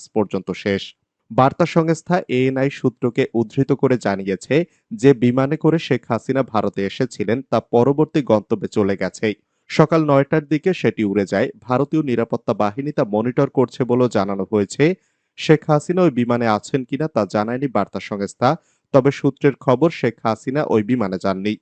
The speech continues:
শেখ হাসিনার ছেলে সজীব ওয়াজেদ জয় ইন্ডিয়া টুডেকে সাক্ষাৎকারে বলেছেন, শেখ হাসিনা কোথাও রাজনৈতিক আশ্রয় চাননি। যুক্তরাজ্যে যাচ্ছেন বলে যে খবর রটেছে তা ঠিক নয়। তার পরিবার এখন বিশ্বের নানা জায়গায় আছে, তিনি সেখানে তার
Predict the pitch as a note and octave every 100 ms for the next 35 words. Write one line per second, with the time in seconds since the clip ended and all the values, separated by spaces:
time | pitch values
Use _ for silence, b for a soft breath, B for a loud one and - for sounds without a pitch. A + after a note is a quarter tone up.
0 | _ _ _ - - D3+ D3+ C#3 - D#3+
1 | D#3+ - D3 D#3+ - C3 A#2 C3 B2 B2
2 | B2+ A#2 A#2 C3 B2+ A#2 A#2+ B2 C3+ -
3 | A#2 A#2 C3+ - G#2+ - G#2 - G2+ F#2+
4 | G2 F#2+ - D#3 D#3+ B2 - A#2+ A2 C#3
5 | D3 - C3 - D3 D#3 A#2 G#2+ - A#2+
6 | A#2+ A2 G2+ - A2 G2 G#2+ F#2+ G2+ E3
7 | - _ _ - D3 - E3+ E3 E3+ D3
8 | B2 A2+ - C3+ B2+ C#3+ D#3 C3 - A2
9 | G#2+ G2 A2 A2+ D3 - - A#2+ - G2
10 | - G2+ - _ _ _ _ C3 - D3
11 | D3 D3 F3+ D3+ C#3+ G#2+ B2 - C#3 A2
12 | G#2+ G#2+ A#2+ G#2 F#2+ G2+ F#2+ G2 - D#3+
13 | C#3 C3+ D3 - _ _ - - C#3+ D#3+
14 | E3 - B2